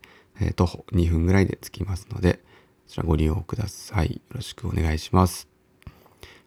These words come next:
えー、告知がもう一つあります。七月の十八日、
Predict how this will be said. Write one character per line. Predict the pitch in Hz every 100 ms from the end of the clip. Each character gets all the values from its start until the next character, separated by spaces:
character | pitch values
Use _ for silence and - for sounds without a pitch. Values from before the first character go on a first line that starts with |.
| -
え | 85 80
ー、 |
告 | 82 101
知 | 113
が | 107
も | 117
う |
一 | 120 117
つ | - -
あ | 139
り | 110
ま | 82
す。 | 80 -
七 | - - -
月 | 110 -
の | 98
十 | 87 120
八 | 117 - 90 110
日、 | 104 - -